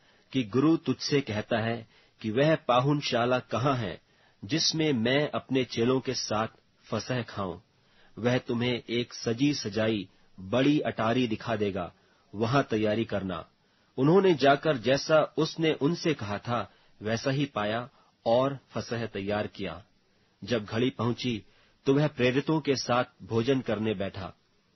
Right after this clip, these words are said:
और उसने उनसे कहा, मुझे बड़ी लालसा थी कि दुख भोगने से पहले यह फसह तुम्हारे साथ खाऊं, क्योंकि मैं तुमसे कहता हूं कि जब तक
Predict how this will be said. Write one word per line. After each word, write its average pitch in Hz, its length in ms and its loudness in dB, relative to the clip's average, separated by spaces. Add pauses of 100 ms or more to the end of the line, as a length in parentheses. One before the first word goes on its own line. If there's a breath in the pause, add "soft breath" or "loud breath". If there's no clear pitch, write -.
(200)
और 131 140 4
उसने 165 320 0
उनसे 127 320 0
कहा, 107 360 -4 (560)
मुझे 135 340 4
बड़ी 135 400 2
लालसा 123 480 2
थी 117 380 -4 (320 soft breath)
कि 123 120 0
दुख 156 460 0
भोगने 139 420 2
से 135 160 0
पहले 117 540 -2 (360 soft breath)
यह 139 240 2
फसह 113 440 -2
तुम्हारे 110 560 -2
साथ 104 240 -4 (120)
खाऊं, 104 280 -4 (600 soft breath)
क्योंकि 170 280 2
मैं 151 180 2
तुमसे 151 420 -2
कहता 110 360 -2
हूं 107 200 -2 (440 soft breath)
कि 131 80 0
जब 165 220 2 (160)
तक 180 200 2